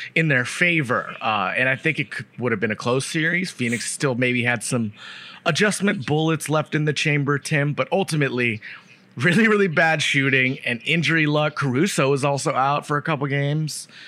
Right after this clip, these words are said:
You know, K C P missed that game. I, it's hard to, and I think this is why we didn't pod right away, right? It's hard to, like, unpack a ton of analysis from this team got really hurt.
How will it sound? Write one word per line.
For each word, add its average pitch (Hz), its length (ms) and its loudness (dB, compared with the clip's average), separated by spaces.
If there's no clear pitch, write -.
You 127 100 0
know, 127 260 2
K 147 180 0
C 143 140 -2
P 139 260 0
missed 143 260 0
that 139 200 0
game. 139 420 0
I, 160 200 4
it's 175 160 2
hard 202 600 2
to, 180 540 2
and 160 100 2
I 160 60 2
think 196 180 -2
this 135 140 -2
is 120 120 -4
why 120 180 2
we 117 140 0
didn't 92 200 -2
pod 120 340 0
right 98 180 0
away, 87 200 -2
right? 107 320 -2
It's 127 140 -2
hard 170 260 2
to, 160 80 2
like, 147 320 0
unpack 147 440 0
a 135 40 0
ton 147 280 0
of 127 100 0
analysis 107 760 -4
from 95 520 -2
this - 140 -10
team 110 240 -4
got 135 220 0
really 139 220 2
hurt. 180 400 2